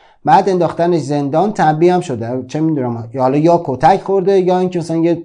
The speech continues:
مدت زمانی تو زندان بوده، اومده بیرون؟ آیا دزدانی را می‌شناسید که بعد از یک بار گرفته شدن و بعد آزاد شدن، یعنی بعد تنبیه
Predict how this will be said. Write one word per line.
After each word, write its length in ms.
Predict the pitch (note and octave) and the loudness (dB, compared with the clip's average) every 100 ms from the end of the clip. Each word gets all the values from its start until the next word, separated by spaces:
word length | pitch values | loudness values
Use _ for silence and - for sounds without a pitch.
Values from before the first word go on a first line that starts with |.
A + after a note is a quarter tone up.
| - | -6
مدت 280 | C#3+ C#3+ | -4 -2
زمانی 340 | B2 C3+ C#3 D#3 | -2 -4 -2 -4
تو 120 | D#3+ | -4
زندان 460 | C3 B2 A2+ A2 G2 | -4 -4 -4 -8 -10
بوده، 260 | C#2+ D2+ _ _ _ - | -14 -20 _ _ _ -4
اومده 460 | E3 F3+ F3 G3 | 2 4 4 4
بیرون؟ 420 | E3+ C#3 A#2 G#2+ - _ _ _ | 2 0 -2 -8 -12 _ _ _
آیا 460 | D3 F3 G3 G3+ G3+ | 2 6 6 4 2
دزدانی 640 | E3 D3+ C#3 E3 F3+ F3+ | 0 0 0 0 2 2
را 140 | F3 | 0
می‌شناسید 760 | F3 F#3 F3+ E3 D3 C#3 C#3 C3 | -2 -2 -4 -4 -4 -4 -8 -6
که 120 | C#3+ | -6
بعد 320 | B2+ D3 D#3 | 0 2 2
از 180 | D#3+ D#3 | 2 -2
یک 300 | C#3+ E3+ E3+ | 0 -2 -2
بار 220 | E3+ D#3+ | -2 0
گرفته 420 | D3 C#3 C3 - B2+ | 0 -2 -4 -6 -8
شدن 600 | - A#2+ D3 D3 A#2+ - - | -6 0 2 2 -2 -10 0
و 140 | C#3+ | 2
بعد 320 | C3+ D3+ D#3+ - | 4 4 2 0
آزاد 460 | C3+ C3+ B2+ C3 B2+ | -2 0 0 -4 -4
شدن، 220 | C3 C3 | -6 -4
یعنی 140 | B2 | -4
بعد 280 | B2+ C#3 C#3 | -2 -2 -2
تنبیه 500 | - A2+ A2 A2+ G#2+ | -6 -6 -4 -6 -8